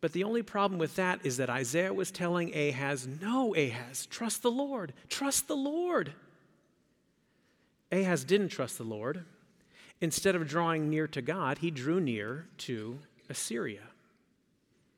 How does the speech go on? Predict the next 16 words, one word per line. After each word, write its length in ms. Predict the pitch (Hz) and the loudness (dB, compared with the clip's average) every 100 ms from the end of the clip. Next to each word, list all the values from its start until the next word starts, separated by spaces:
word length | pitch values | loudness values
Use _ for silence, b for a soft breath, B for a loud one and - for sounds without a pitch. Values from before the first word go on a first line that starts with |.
| _ - | _ -6
So 180 | - 190 | 0 2
what 80 | 180 | 2
did 120 | 147 | 2
God 280 | 151 143 113 | 2 2 -2
do? 180 | 107 - - _ _ _ _ _ b b b - | -12 -18 -20 _ _ _ _ _ b b b -4
God 280 | 151 185 233 | 4 6 6
said 360 | - 160 131 127 | 6 4 4 2
through 400 | 165 185 202 - | 6 8 6 4
Isaiah, 600 | 165 190 135 120 107 113 185 - - _ _ _ _ b b b - | 6 6 6 4 2 -2 -6 -18 -20 _ _ _ _ b b b -4
"Okay, 400 | 180 233 156 220 - - - _ _ _ _ _ _ _ _ _ _ _ _ _ _ - | -2 0 0 -2 -10 -20 -20 _ _ _ _ _ _ _ _ _ _ _ _ _ _ -2
if 120 | 165 | 0
it's 140 | 170 151 | 0 0
Assyria 720 | - 208 208 202 196 190 175 | 0 2 4 4 4 2 -2
that 200 | 156 - | -2 0
you 80 | 143 | -2
want, 480 | 131 214 330 - | 0 -2 -6 -10